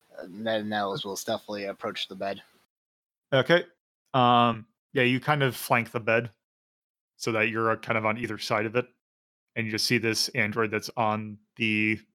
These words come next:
Speaker 2: kind of on the bed. Um, from what you can tell of it, uh, basically it looks like the arm was kind of, basically its arm is bent backwards, essentially.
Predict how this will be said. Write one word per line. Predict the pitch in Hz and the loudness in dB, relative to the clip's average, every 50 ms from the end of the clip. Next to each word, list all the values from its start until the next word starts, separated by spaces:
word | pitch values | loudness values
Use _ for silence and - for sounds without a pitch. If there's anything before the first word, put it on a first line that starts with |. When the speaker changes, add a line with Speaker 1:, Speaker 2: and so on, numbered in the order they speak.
| _ _ _ - | _ _ _ -4
Speaker 2:
kind | - 120 117 | -2 0 2
of | 110 | 2
on | 113 110 110 | 2 2 0
the | 110 | -2
bed. | 104 101 104 110 117 110 _ _ _ _ _ _ _ _ _ _ _ _ _ _ _ _ _ - | -4 -2 -2 -2 -4 -6 _ _ _ _ _ _ _ _ _ _ _ _ _ _ _ _ _ 0
Um, | 127 120 113 110 107 104 - - - _ _ _ | 2 4 4 4 2 -2 -8 -16 -20 _ _ _
from | - 156 160 | 2 4 4
what | 208 233 | 4 4
you | 220 | 2
can | 202 170 | 0 0
tell | 131 - - 143 143 | 0 2 4 4 6
of | 160 151 | 6 4
it, | 175 180 175 - | 2 0 0 4
uh, | 143 127 123 123 | 6 6 6 6
basically | 113 123 156 160 - - 180 | 6 4 2 2 2 2 2
it | 165 151 143 156 | 2 2 0 -2
looks | 147 135 131 - - - - | -4 -4 -2 -4 -6 -8 -2
like | 131 127 135 131 127 123 - - - | 2 2 4 4 2 0 -4 -6 -4
the | 127 120 117 - _ - | -4 -4 -4 -6 _ -2
arm | 127 123 131 139 147 147 135 | 0 2 2 2 0 -4 -4
was | 123 131 123 | -6 -4 -4
kind | - - - - 127 127 127 123 | -6 -6 -4 -2 0 0 2 2
of, | 127 127 120 117 113 - - _ _ _ _ _ _ _ _ _ _ _ _ _ _ _ _ _ _ _ _ _ - | 2 2 2 0 -4 -10 -20 _ _ _ _ _ _ _ _ _ _ _ _ _ _ _ _ _ _ _ _ _ 2
basically | 240 269 - - 226 | 2 2 6 6 6
its | 180 180 - - | 6 6 6 4
arm | 143 143 147 147 139 | 6 6 6 6 4
is | 135 117 | 2 0
bent | - _ - 135 127 123 123 - _ | -2 _ 0 0 0 0 -2 -6 _
backwards, | - 143 104 - - 120 143 139 - - - _ _ _ _ _ _ _ _ _ _ _ _ _ _ _ _ _ _ _ _ _ | -2 -2 -2 -2 -6 -10 -10 -10 -10 -10 -12 _ _ _ _ _ _ _ _ _ _ _ _ _ _ _ _ _ _ _ _ _
essentially. | 127 117 - - 113 104 - 123 135 135 123 | -8 -8 -6 -6 -6 -6 -8 -8 -6 -6 -8